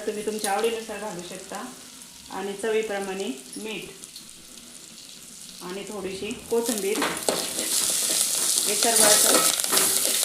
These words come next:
थोडंसं परतलं की त्यामध्ये ती मसूरची डाळ आहे, आपण चकुल्या मसूर डाळीमध्ये करणार आहोत. डाळ धुवून घेतली, ती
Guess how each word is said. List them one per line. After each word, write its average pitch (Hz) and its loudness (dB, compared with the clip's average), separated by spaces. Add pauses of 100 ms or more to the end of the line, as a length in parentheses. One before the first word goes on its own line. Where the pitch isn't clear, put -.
(260)
थोडंसं 208 2
परतलं 226 2
की 214 -4
त्यामध्ये 202 -2 (720)
ती 214 -2
मसूरची 226 0
डाळ 208 6
आहे, 202 2 (220)
आपण 208 0
चकुल्या 220 0
मसूर 208 -2
डाळीमध्ये 202 2
करणार 190 0
आहोत. 190 0 (600)
डाळ 208 8
धुवून 226 2
घेतली, 220 2
ती 240 0